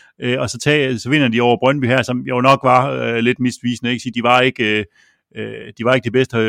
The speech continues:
øh, hold, øh, på det, i den kamp, ikke? Men de har trods alt været nogle tætte kampe, de har fået spillet, ikke? Som så har faldet ud til, øh, tre forskellige måder, de her, øh, tre første, ikke? Så de, så det er jo klart, at, at i forhold til, at de er, er det absolutte bundhold i ligaen, så har de jo fået en, øh,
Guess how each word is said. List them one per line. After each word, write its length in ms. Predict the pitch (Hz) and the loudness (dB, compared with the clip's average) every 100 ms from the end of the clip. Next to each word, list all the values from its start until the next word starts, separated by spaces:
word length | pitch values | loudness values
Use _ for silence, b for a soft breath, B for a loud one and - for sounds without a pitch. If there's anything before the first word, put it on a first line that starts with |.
| 107 120 | -2 -4
øh, 220 | 110 110 | -2 0
hold, 340 | 107 127 123 | 0 0 -2
øh, 300 | 113 104 104 95 | -4 -4 -4 -6
på 80 | 113 | -8
det, 200 | 123 - | -8 -10
i 60 | 117 | -6
den 180 | 127 123 | -6 -4
kamp, 260 | 113 117 | -4 -4
ikke? 120 | 127 _ b b | -8 _ b b
Men 140 | 135 113 | -4 0
de 60 | |
har 60 | 127 | 0
trods 220 | 113 110 | 0 0
alt 260 | 151 165 131 | 0 0 0
været 200 | 131 131 | 2 2
nogle 120 | 127 | 0
tætte 220 | 160 165 | -2 -2
kampe, 320 | - 143 156 | 0 -2 -2
de 80 | 127 | -6
har 40 | 110 | -6
fået 120 | 113 | -6
spillet, 280 | - 143 147 | -4 -2 -2
ikke? 140 | 143 | -4
Som 180 | - 117 | -8 -6
så 100 | 143 | -2
har 160 | 135 123 | 0 0
faldet 300 | 135 131 143 | 0 2 2
ud 180 | 151 | 0
til, 300 | 143 127 123 107 - | 0 2 2 0 -8
øh, 220 | 123 113 | -8 -6
tre 200 | - 135 | -4 -6
forskellige 280 | - 139 120 | -4 -2 0
måder, 260 | 127 139 | 0 0
de 160 | - 120 | -2 -4
her, 240 | 123 110 | -2 -2
øh, 180 | 104 107 | -4 -6
tre 180 | - 127 | -8 -6
første, 220 | 123 120 | -6 -6
ikke? 80 | 127 | -8
Så 60 | 117 | -10
de, 60 | - B B | -14 B B
så 120 | - 123 | -12 -2
det 60 | |
er 20 | 131 | 0
jo 60 | |
klart, 260 | - 165 143 | 2 2 2
at, 100 | 143 | -2
at 160 | 127 | -6
i 80 | 147 - | -8 -4
forhold 200 | 156 160 | -2 0
til, 200 | 147 151 | 0 0
at 220 | 135 - | -2 -6
de 160 | 147 147 | -2 0
er, 280 | 127 117 113 113 120 113 123 123 | 0 0 -2 -6 -10 -10 -10 -6
er 40 | |
det 80 | 117 | -2
absolutte 360 | 127 - 151 131 | -2 -2 -4 0
bundhold 320 | 170 139 135 | 2 2 0
i 40 | |
ligaen, 380 | 120 151 143 117 | 0 -2 -2 -4
så 140 | - 139 | -2 -2
har 80 | |
de 100 | 127 | -2
jo 120 | 151 139 | -2 -2
fået 160 | 147 160 | -2 -2
en, 160 | 135 | -2
øh, 140 | 123 | -2